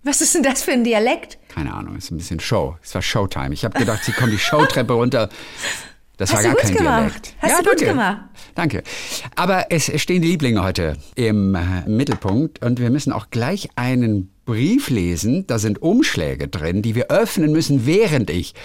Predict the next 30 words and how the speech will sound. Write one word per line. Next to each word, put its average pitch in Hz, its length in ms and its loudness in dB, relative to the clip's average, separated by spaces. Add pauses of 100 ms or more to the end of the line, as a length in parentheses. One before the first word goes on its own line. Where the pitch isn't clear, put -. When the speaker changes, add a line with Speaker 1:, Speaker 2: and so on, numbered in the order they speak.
(160)
Speaker 2:
diesen 120 220 4
Brief 117 180 2
vorlese. - 500 -8 (540)
Aber 120 180 0
vorher 170 300 -2
gehen 151 140 0
wir 139 80 0
vielleicht 135 260 -4
zu 127 80 0
Fabian 135 480 2
Junior. 156 500 2 (1080)
Speaker 1:
Fabian 240 500 0
Junior? 233 420 2 (680)
Speaker 2:
Was - 160 -6
auch 98 140 -6
für - 140 -6
ein 78 240 -8
Name, 101 260 -6
Fabian 107 540 -4
Junior. 90 580 -2 (240)
Mega. 92 540 -4 (800)
Ich - 120 -4
bin 220 120 2
Fabi, 170 380 -2
aktiver 156 420 0
Liebling 151 360 0
seit 117 240 -2
Anfang 180 360 0
vierundzwanzig. 160 1160 -2
Speaker 1:
Uh. 220 440 2